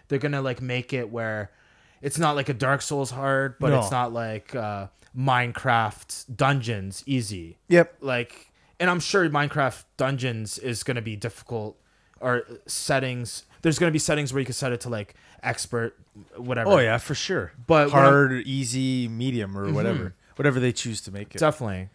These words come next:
Speaker 1: I'm just saying, like, I feel like the Star Wars is gonna be, like, a good middle or a little past middle,
Speaker 2: Yep.
Speaker 1: so it could target everyone.
Speaker 2: Yeah, and it'll be, for sure, it'll have different settings. You can pick your difficulty.
Speaker 1: Of course.
Speaker 2: And,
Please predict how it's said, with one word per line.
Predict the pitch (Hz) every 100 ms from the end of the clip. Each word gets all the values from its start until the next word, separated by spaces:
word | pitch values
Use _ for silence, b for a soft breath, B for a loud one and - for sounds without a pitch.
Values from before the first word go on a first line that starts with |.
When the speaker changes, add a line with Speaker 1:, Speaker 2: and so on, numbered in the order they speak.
| _
Speaker 1:
I'm | 139 147
just | 147
saying, | - 143 131
like, | 127 120 - -
I |
feel | 127 - 139 131 123 b b -
like | 127 -
the | 123
Star | - - 127
Wars | 139 151 160 165 -
is | 135 120
gonna | 135 120
be, | 113 117
like, | 113 113
a | 110
good | 110 117
middle | 104 107 107 87 85 _ -
or | 110
a | 107
little | 107
past | 98 107 95 -
middle, | 101 90 165
Speaker 2:
Yep. | 190
Speaker 1:
so | 120
it | 104
could | -
target | - 107 98 101
everyone. | 101 92
Speaker 2:
Yeah, | 175 127
and | 127 151
it'll | 156
be, | 127 143
for | 127 147
sure, | - 180
it'll | 143 127
have | 120 110
different | 123 117 120 110
settings. | - 117 113 98
You | 107
can | 107 95 _
pick | 127 -
your | 110 101
difficulty. | 104 - - 98 98 95
Speaker 1:
Of | 120 -
course. | 101 87 - - _ -
Speaker 2:
And, | 110 107 104